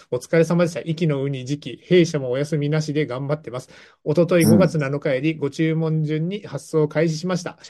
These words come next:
Speaker 1: いつもの名前をたくさん拝見し、歓喜しながら海女さんの、えー、絶品ウニを大切にお届けいたします」ということで、
Speaker 2: うん。
Speaker 1: あの、壱岐のウニが当該に発送され始めましたよっていう
Speaker 2: なるほど。
Speaker 1: 記事ですね。
Speaker 2: シーズンですね。
Speaker 1: はい。そして、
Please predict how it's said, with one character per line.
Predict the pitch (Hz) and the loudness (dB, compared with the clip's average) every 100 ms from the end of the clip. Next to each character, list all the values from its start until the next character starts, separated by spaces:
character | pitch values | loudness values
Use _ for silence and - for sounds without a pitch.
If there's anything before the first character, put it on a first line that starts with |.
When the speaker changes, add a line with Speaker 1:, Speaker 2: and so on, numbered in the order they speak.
| _ | _
Speaker 1:
い | 165 | -8
つ | 156 | -2
も | 170 | 0
の | 147 | 0
名 | 131 131 | -2 -4
前 | 131 | -6
を | 127 | -6
た | 135 | -8
く | |
さ | - 165 | -2 -2
ん | 147 | 2
拝 | 147 147 | 0 0
見 | 143 | -4
し、 | 135 | -6
歓 | 135 175 170 | -4 0 0
喜 | 170 | -2
し | - | -4
な | 147 | -2
が | 143 | -2
ら | 131 131 | -2 -4
海 | 139 | -4
女 | |
さ | 151 156 | -2 -4
ん | 147 - _ _ | -4 -10 _ _
の、 | 190 214 | -6 -4
え | 131 | -6
ー、 | |
絶 | 123 131 - | -4 -6 0
品 | 151 | 0
ウ | 151 | 2
ニ | 151 156 | 2 0
を | |
大 | - 147 | 0 0
切 | 156 156 175 | 0 0 -2
に | |
お | 175 | -4
届 | 135 139 131 | -4 -6 -6
け | 120 | -8
い | 120 | -6
た | 127 | -6
し | - | -2
ま | 139 | -2
す」 | 180 | 0
と | 180 | 0
い | 123 | -2
う | |
こ | 117 | -2
と | 120 | -4
で、 | 117 117 113 | 0 -2 -2
Speaker 2:
う | - | -4
ん。 | 190 202 | 0 2
Speaker 1:
あ | 92 | 0
の、 | 117 | -2
壱 | 135 | -2
岐 | 156 | 0
の | 147 | 0
ウ | 135 | 0
ニ | 135 | -2
が | 120 113 117 - | -2 -4 -8 2
当 | 165 | 4
該 | 147 120 | 4 0
に | 113 | -6
発 | 139 - | -10 0
送 | 151 | 0
さ | 143 151 | 2 2
れ | |
始 | 165 165 | 4 4
め | 180 | 4
ま | 180 185 | 2 2
し | |
た | 185 | 0
よ | 160 | 0
っ | 190 | 0
て | 151 | -6
い | 120 117 110 | -6 -6 -6
う | 107 98 95 | -8 -4 0
Speaker 2:
な | 95 | 2
る | 90 | 2
ほ | 90 | 2
ど。 | 85 82 - | 2 0 -2
Speaker 1:
記 | |
事 | 127 | -8
で | 151 | -10
す | |
ね。 | 156 _ _ _ _ _ _ | -12 _ _ _ _ _ _
Speaker 2:
シ | - 113 | 0 2
ー | 92 | 2
ズ | 92 | 2
ン | |
で | 87 | 0
す | 85 95 | -2 -4
ね。 | 104 107 98 | -6 -6 -8
Speaker 1:
は | 127 127 | -6 -6
い。 | 113 - | -6 -8
そ | - | -4
し | 160 | -2
て、 | - 190 180 | 2 0 0